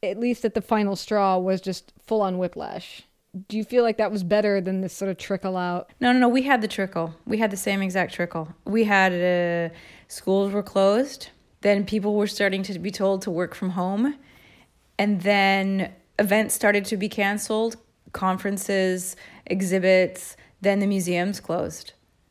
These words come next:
Speaker 2: That was a big step, the museums closed. That was on the Sunday before, all the museums closed. And then on the Monday, it was lockdown, no, that on Sunday they said lockdown for the North,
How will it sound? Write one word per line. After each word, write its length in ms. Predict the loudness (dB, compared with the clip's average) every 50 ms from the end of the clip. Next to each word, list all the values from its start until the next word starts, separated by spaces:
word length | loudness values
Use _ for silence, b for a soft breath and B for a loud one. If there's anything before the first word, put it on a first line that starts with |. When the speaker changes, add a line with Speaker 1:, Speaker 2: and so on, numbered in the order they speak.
| _ _ 2
Speaker 2:
That 160 | 4 6 6
was 120 | 6 4
a 60 | 2 0
big 340 | 0 0 0 0 0 -2
step, 400 | -4 -4 -2 0 0 0 -2 -4
the 80 | -6 -4
museums 480 | -4 -4 -4 -4 -4 -4 -4 -4 -6 -10
closed. 320 | -8 -6 -6 -6 0 2
That 140 | 2 4 4
was 160 | 4 2 4
on 500 | 2 2 2 2 0 0 -2 -4 -8 -10 -10
the 80 | -10 -8
Sunday 800 | -6 -4 0 2 2 2 2 2 0 0 -2 -4 -6 -12 -16 _ -10
before, 540 | -8 -8 -8 -6 -6 -4 -4 -4 -6 -8 -4 0
all 140 | 2 2 2
the 60 | 2
museums 380 | 0 -2 -2 -2 -4 -6 -6 -8
closed. 360 | -10 -8 -8 -8 -8 -10 B B B B B B B B B B -2
And 140 | 0 2 4
then 100 | 4 4
on 100 | 4 4
the 80 | 4
Monday, 680 | 4 4 4 4 4 4 6 6 6 6 4 2 -2 -8 -16 _ _
it 140 | -4 -2 2
was 440 | 4 4 4 4 2 0 -6 -8 -8 _ _ _ _ _ _ _ _ _ _ _ _ _ -8
lockdown, 640 | 0 4 6 6 6 4 2 0 2 2 2 2 2
no, 300 | 2 2 2 2 0 -2 -4
that 280 | -2 -2 -2 -2 0 0
on 140 | 0 0
Sunday 260 | 2 2 2 2 2 2
they 100 | 0 0
said 180 | 0 0 -2 0
lockdown 600 | 2 2 2 2 2 0 0 0 2 2 0 -2
for 120 | -2 -4
the 120 | -2 -2 -2
North, 560 | -2 0 0 2 2 0 0 -2 -8 -14